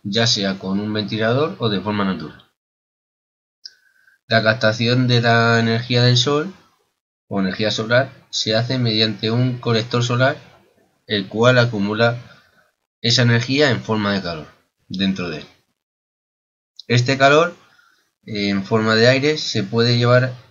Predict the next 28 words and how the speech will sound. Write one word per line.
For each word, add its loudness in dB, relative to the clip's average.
a 2
un 0
intercambiador 2
de 0
calor, 2
aire-agua, 2
<clears throat> -14
para 4
posteriormente 2
aprovecharlo 0
para 8
A -2
C -2
S -2
o -2
calefacción. -6
Bueno, 2
una 2
vez 0
que 0
ya 2
sabemos 0
esto, -2
pues, 2
eh, 2
investigando 0
por 0
internet 2